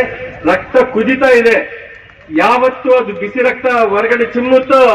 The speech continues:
ಅವತ್ತು ಬಾಂಗ್ಲಾದೇಶ ಸಮುದ್ರ ಏನು ನೆರೆ ಬಂದಾಗ ಹೆಂಗೆ ಒ-, ಒಡ್ಕೊಂಡು ಹೋಗುತ್ತೋ ಅದೇ ನಮ್ಮ ರಕ್ತದಿಂದಾನೇ ಅದು ಒಡ್ಕೊಂಡು ಹೋಗ್ಬೇಕು ಅಂತ ನನಗೆ ಅನಿಸ್ತಾ ಇದೆ.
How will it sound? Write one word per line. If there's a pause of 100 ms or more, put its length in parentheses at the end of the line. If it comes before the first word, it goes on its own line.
(500)
ಅವತ್ತು
ಬಾಂಗ್ಲಾದೇಶ (1500)
ಸಮುದ್ರ (640)
ಏನು
ನೆರೆ
ಬಂದಾಗ (180)
ಹೆಂಗೆ
ಒ-,
ಒಡ್ಕೊಂಡು
ಹೋಗುತ್ತೋ (500)
ಅದೇ
ನಮ್ಮ (100)
ರಕ್ತದಿಂದಾನೇ
ಅದು
ಒಡ್ಕೊಂಡು
ಹೋಗ್ಬೇಕು
ಅಂತ (560)
ನನಗೆ
ಅನಿಸ್ತಾ
ಇದೆ.